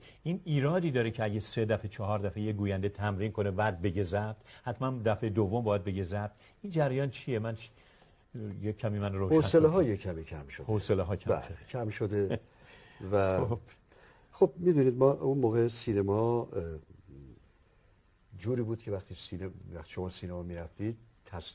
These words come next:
Speaker 2: تصویر رو روی پرده بسیار عریض
Speaker 1: بله،
Speaker 2: می‌دیدید.
Speaker 1: خب، اون
Speaker 2: با یک صدای عجیب و
Speaker 1: فیلم‌های
Speaker 2: غریبی.
Speaker 1: سی و پنج میلیمتری،
Speaker 2: خودتون
Speaker 1: هفتاد
Speaker 2: صداتون رو
Speaker 1: میلیمتری.
Speaker 2: می‌شنیدید. بله، آقای جوان،
Speaker 1: بله،
Speaker 2: لذت
Speaker 1: واقعاً.
Speaker 2: می‌بردید.
Speaker 1: واقعاً اینطور.
Speaker 2: لذت می‌بردید. الان نیست. الان تلویزیون پخش می‌شه. عرض کردم، اهمیت کار داره از بین میره.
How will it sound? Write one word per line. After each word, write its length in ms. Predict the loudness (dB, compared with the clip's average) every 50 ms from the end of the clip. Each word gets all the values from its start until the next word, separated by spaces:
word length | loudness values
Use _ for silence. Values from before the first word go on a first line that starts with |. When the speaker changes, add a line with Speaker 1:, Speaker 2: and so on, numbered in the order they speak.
| _ _ -16
Speaker 2:
تصویر 360 | -14 -14 -14 -10 -8 -6 -6
رو 60 | -4
روی 200 | -4 -4 -4 -4 -6 _ -18
پرده 360 | -14 -14 -12 -12 -10 -10 -12
بسیار 400 | -10 -12 -14 -12 -10 -10 -8 -8
عریض 320 | -8 -8 -6 -4 -4 -4
Speaker 1:
بله، 100 | -2 -4
Speaker 2:
می‌دیدید. 220 | -6 -6 -6 -10 -10
Speaker 1:
خب، 80 | -10
اون 340 | -12 -12 -12 -12 -14 -14 -14 -14 _ _ -20 -20 -20 -20 _ _
Speaker 2:
با 120 | -8 -6 -6
یک 100 | -6 -8 -8
صدای 540 | -8 -6 -4 -2 -2 2 2 2 4 2
عجیب 300 | 0 -2 -4 -10 -12 -12
و 20 | -10
Speaker 1:
فیلم‌های 200 | -8 -8 -8 -8
Speaker 2:
غریبی. 180 | -8 -8 -8
Speaker 1:
سی 120 | -6 -6 -6
و 60 | -6
پنج 260 | -6 -8 -8 -8 -8
میلیمتری، 280 | -8 -8 -10 -10 -10 -6
Speaker 2:
خودتون 220 | -6 -4 -2 -2
Speaker 1:
هفتاد 160 | -4 -4 -6
Speaker 2:
صداتون 400 | -2 0 2 4 4 2 2 -2
رو 60 | -2 -2
Speaker 1:
میلیمتری. 280 | -4 -4 -6 -6 -8
Speaker 2:
می‌شنیدید. 180 | -6 -6 -4 -6
بله، 180 | -4 -2 -2
آقای 140 | -2 0 0
جوان، 200 | 0 0 0 0
Speaker 1:
بله، 220 | 0 -2 0 0 0
Speaker 2:
لذت 360 | 0 0 -4 -4 -4 -4 -6
Speaker 1:
واقعاً. 60 | -6
Speaker 2:
می‌بردید. 200 | -4 -4 -4 -4
Speaker 1:
واقعاً 280 | -4 -6 -6 -8 -10 -8
اینطور. 340 | -8 -8 -8 -10 -14 -20 -20 -20 -20 -20 _ _ -4
Speaker 2:
لذت 400 | -4 -4 -2 0 -2 -2 -2 -6
می‌بردید. 280 | -10 -12 -10 -12 -14 -8
الان 240 | -6 -6 -6 -4 -4
نیست. 340 | -4 -4 -4 -4 -4 -4 -4
الان 160 | -4 -4 -4
تلویزیون 480 | -4 -4 -4 -4 -4 -4 -4 -6 -6 -6
پخش 300 | -8 -10 -12 -12 -12 -14
می‌شه. 340 | -12 -6 -4 -4 -4 -4 -8 -12 -20 -20 -20 -20 -20 -20 -20 -20 -12 -4
عرض 160 | -4 -4 0 2
کردم، 220 | 2 2 2 -2 -4
اهمیت 580 | -8 -6 -4 -2 -2 -2 0 0 -2 -2 -2 -6
کار 320 | -8 -8 -8 -2 0 0
داره 220 | 0 0 0 -2 -2
از 200 | -4 -4 -8 -10
بین 220 | -12 -12 -12 -12
میره. 340 | -10 -10 -10 -12 -12 -14